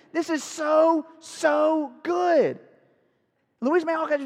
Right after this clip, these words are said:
she's going through and she's talking this, and Becca, she was, I was talking with her about the sermon tonight, and I was like, "You know, I'm just,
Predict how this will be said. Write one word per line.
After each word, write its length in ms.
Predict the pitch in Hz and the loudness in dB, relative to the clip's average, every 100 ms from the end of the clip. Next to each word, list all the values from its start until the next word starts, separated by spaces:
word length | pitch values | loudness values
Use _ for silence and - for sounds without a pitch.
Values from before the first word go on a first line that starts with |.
| 269 | -8
she's 240 | - 302 | -10 -6
going 200 | 311 320 | -2 -4
through 120 | 311 | -4
and 80 | 294 | -8
she's 100 | 320 | -8
talking 320 | - 294 285 277 | -4 -4 -4 -4
this, 220 | 285 262 | -6 -6
and 160 | 220 | -6
Becca, 260 | 190 269 240 | -4 -4 -4
she 160 | 220 254 | -8 -10
was, 140 | 226 | -8
I 100 | 247 | -6
was 120 | 247 | -6
talking 320 | 247 247 247 | -4 -6 -6
with 120 | 240 240 | -6 -4
her 100 | 226 | -4
about 180 | 208 | -6
the 60 | 180 | -8
sermon 360 | - 202 226 208 | -12 -10 -8 -8
tonight, 300 | 180 185 180 | -8 -8 -8
and 120 | 175 | -8
I 140 | 185 | -8
was 200 | 175 160 | -8 -8
like, 220 | 151 139 | -12 -12
"You 80 | - | -12
know, 60 | 214 | -12
I'm 140 | 208 | -8
just, 160 | 202 | -8